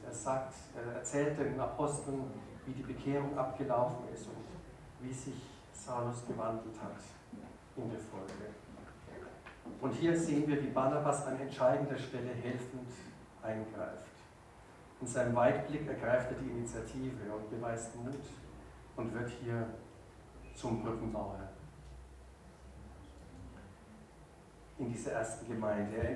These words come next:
knüpft die entscheidenden Kontakte. Paulus lernt die Augenzeugen Jesu kennen und hört das Evangelium aus erster Hand.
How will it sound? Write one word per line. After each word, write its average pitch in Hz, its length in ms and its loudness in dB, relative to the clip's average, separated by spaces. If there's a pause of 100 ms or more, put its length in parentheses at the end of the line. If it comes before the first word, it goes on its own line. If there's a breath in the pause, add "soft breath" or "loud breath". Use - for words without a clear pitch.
(120)
knüpft 165 400 4
die 147 100 0
entscheidenden 120 720 4
Kontakte. 110 520 -2
Paulus 135 440 10
lernt 127 220 6
die 143 80 4
Augenzeugen 143 680 6
Jesu 131 260 -4
kennen 123 320 0
und 117 180 -2
hört 127 180 2
das - 180 -2
Evangelium 123 640 0
aus - 240 0
erster 117 380 -4
Hand. 101 260 -6